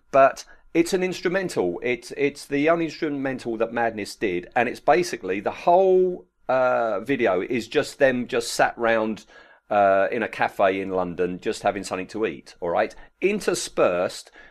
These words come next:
with football clips. You've got Bobby Moore in the sixty-six, you know, World Cup final and things like that. And, bizarrely, shots from, um,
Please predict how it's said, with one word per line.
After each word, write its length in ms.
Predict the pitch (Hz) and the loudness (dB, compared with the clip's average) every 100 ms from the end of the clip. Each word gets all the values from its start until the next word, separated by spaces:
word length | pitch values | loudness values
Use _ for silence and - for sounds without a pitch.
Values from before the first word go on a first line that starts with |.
| _ | _
with 500 | 117 120 113 110 - _ | 2 4 4 0 -18 _
football 380 | - 247 - 98 | -6 -4 -2 -6
clips. 400 | - 107 - - | -2 -4 -4 -8
You've 100 | 95 | -6
got 180 | - - | -4 0
Bobby 240 | 113 113 | 0 0
Moore 420 | 95 95 104 107 | -2 0 0 0
in 120 | 101 | -2
the 140 | 92 90 | -6 -8
sixty-six, 840 | - - - 98 - 104 - - - - | -10 -12 -12 -14 -6 -6 -6 -12 -16 -10
you 100 | 95 | -6
know, 160 | 90 | -4
World 320 | 90 104 92 | -2 -2 -2
Cup 280 | - 90 - | -2 -6 -6
final 380 | - 87 87 95 | -6 -4 -4 -6
and 100 | 87 | -8
things 220 | - 113 | -8 -6
like 180 | 95 90 | -4 -2
that. 220 | 87 92 - - - _ | -4 -6 -8 -20 -20 _
And, 380 | 151 123 113 143 - - | 0 2 2 -2 -8 -4
bizarrely, 720 | 120 117 113 95 87 92 135 - _ _ _ | -2 4 6 6 4 -2 -6 -12 _ _ _
shots 480 | - 143 120 - - | 0 2 2 0 -10
from, 580 | - 117 104 110 113 _ - | 2 6 6 2 -6 _ 0
um, 640 | 120 123 120 123 123 127 | 2 4 2 2 -2 -10